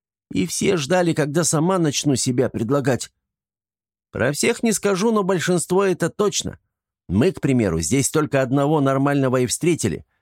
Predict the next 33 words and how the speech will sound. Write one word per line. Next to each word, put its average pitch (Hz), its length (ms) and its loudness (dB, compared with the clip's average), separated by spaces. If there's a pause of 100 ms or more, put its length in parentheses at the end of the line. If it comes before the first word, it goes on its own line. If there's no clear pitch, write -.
(160)
Правда, 143 420 -2
Клара?" 107 480 0 (460)
Лилия 170 460 2
только 120 360 0
сейчас 101 640 0
заметила 87 540 0
белесую 95 580 2
полосу 110 440 0
на 101 140 2
шее 95 400 0
у 98 80 0
обеих 90 420 -2
женщин. 78 500 -8 (460)
"Точняк, 175 640 -2
Азочка. 120 560 -2 (260)
Один, 107 640 0
да 101 120 0
и 110 140 0
тот - 280 -2
уже 151 260 -2
занят. 82 480 -4
Ну 185 160 -2
да 226 160 0
фиг 247 260 -4
с - 120 -2
ними, 101 360 2 (160)
с - 140 -2
отбросами 160 640 0
рода 123 320 0
человеческого. 107 840 -2 (480)
Тебя 98 280 -2
как 120 220 -2
величать?" 113 600 0